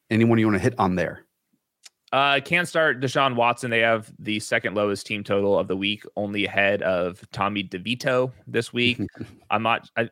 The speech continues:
Speaker 2: I guess people are, are probably gonna be somewhat excited to start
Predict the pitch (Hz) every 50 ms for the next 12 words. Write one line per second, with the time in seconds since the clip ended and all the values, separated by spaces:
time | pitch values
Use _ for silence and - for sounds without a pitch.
0 | _ - 113 120 113 123 147 156 - - 175 170 170 160 160 156 113 101 131 127
1 | - 147 135 139 143 151 143 147 143 143 147 143 - - 147 143 151 131 120 139
2 | - 147 139 139 135 135 135 131 - 143 139 143 135 -